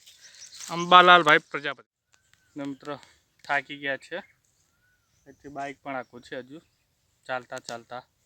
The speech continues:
કારણ કે શું પલાવ આખેલો છે એરંડાની અંદર, એટલે આ પણ ભગત થાકી ગયા તોફાની જીયાનીઓ. તો જોઈ શકો છો, થાક લાગે બહુ. પણ તમે નાયા છે એમ નહીં હજી?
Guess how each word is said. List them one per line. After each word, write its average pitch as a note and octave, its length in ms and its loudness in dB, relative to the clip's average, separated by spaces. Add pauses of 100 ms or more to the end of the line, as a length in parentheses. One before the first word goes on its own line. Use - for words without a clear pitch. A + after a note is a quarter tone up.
(120)
કારણ B2 180 -20
કે B2 160 -16 (800)
શું D3+ 160 -10 (160)
પલાવ C3 340 2
આખેલો C3+ 400 -4
છે - 180 -4 (440)
એરંડાની B2 600 -4
અંદર, A#2 280 -12
એટલે - 280 -14 (1300)
આ C#3 100 -10
પણ C3+ 160 -12
ભગત C3 360 -14
થાકી C3+ 340 -14
ગયા D3+ 280 -12 (640)
તોફાની B2+ 400 -20
જીયાનીઓ. B2 420 -18 (1000)
તો B2 120 -20
જોઈ C3 180 -20
શકો B2+ 200 -18
છો, C3+ 140 -16 (720)
થાક D#3+ 160 -4
લાગે E3+ 280 -8
બહુ. D3+ 160 -12 (920)
પણ C#3+ 100 -8
તમે D3+ 220 6
નાયા C#3+ 240 8
છે F3 140 -4
એમ E3 100 -4
નહીં B2+ 260 -8
હજી? A#2 200 -12